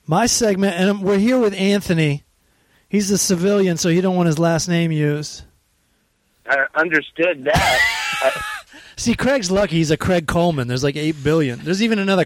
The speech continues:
Speaker 2: Yeah,
Speaker 1: comic
Speaker 2: I
Speaker 1: called Craig Coleman.
Speaker 2: I was gonna say, yeah, he, yeah, and I've shown up at shows, and his fucking fatter face than mine was on the poster.
Speaker 1: Um,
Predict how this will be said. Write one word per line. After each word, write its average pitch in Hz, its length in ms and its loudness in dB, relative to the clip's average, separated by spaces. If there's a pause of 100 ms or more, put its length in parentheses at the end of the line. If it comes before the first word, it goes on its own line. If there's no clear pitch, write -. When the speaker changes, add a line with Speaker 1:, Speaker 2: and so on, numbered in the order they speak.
Speaker 2:
Yeah, 180 160 0
Speaker 1:
comic 160 140 2
Speaker 2:
I - 20 0
Speaker 1:
called 139 240 0
Craig 139 220 0
Coleman. 139 380 -2 (840)
Speaker 2:
I 160 120 -2
was 156 120 -4
gonna 165 180 0 (140)
say, 175 120 2 (200)
yeah, 156 160 2 (100)
he, 160 360 -8
yeah, 190 140 2
and 170 100 0
I've 196 120 -4
shown 214 340 0
up 208 180 -2
at 165 100 -2 (160)
shows, 196 240 0
and 156 100 -4
his 175 360 -4 (180)
fucking 165 420 -4 (340)
fatter 175 380 0 (140)
face 175 300 -2
than 156 160 -2
mine 160 380 0
was 139 200 -2
on 143 260 0
the 139 80 -6
poster. 143 600 -6 (1800)
Speaker 1:
Um, 180 520 0